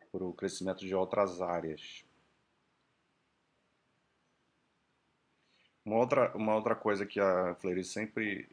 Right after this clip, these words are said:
essa coisa da excelência médica, né, a qualidade do, dos serviços, reputação, é uma bast-, uma empresa com marca bastante forte nas áreas que atua, especialmente com, com a própria Fleury. É, inovação também é uma característica da empresa.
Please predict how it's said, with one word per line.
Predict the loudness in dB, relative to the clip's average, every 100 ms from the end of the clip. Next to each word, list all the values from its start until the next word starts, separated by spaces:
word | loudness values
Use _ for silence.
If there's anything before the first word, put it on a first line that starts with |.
| -10
essa | -8 -6
coisa | -6 -4
da | 0
excelência | -2 -2 -4 -4 -4
médica, | -4 -2 0 0 -2 -8
né, | -8 -6
a |
qualidade | -6 -8 -6 -4 -4
do, | -6 -6
dos | -8 -10
serviços, | -10 -10 -8 -8 -8 -16 -20 -12
reputação, | -12 -4 -4 -4 -6 -4 -4
é |
uma | -6
bast-, | -6 -8 -10
uma | -8 -6
empresa | -4 -6
com | -6
marca | -6 -6 -4
bastante | -6 -6 -10 -4
forte | -2 -2 -6 -20 _ _ _ _ _ -8
nas | -4 0
áreas | 0 0
que |
atua, | -4 -2 0
especialmente | 0 -2 -6 -4 -6 -8
com, | -10 -8 -8 -10
com | -10 -8
a |
própria | -2 -2 -4 -6
Fleury. | 0 2 2 -2 -8 _ _ _ _ _ _ _ _ _ _ -20 -20 _ -8
É, | -6 -4
inovação | -2 0 0 0 -2 -6
também | -4 -2 -4 -6 -10
é | -8
uma | -6
característica | -2 -4 -4 -8 -6 -4
da | -4
empresa. | -6 -10 -12 -14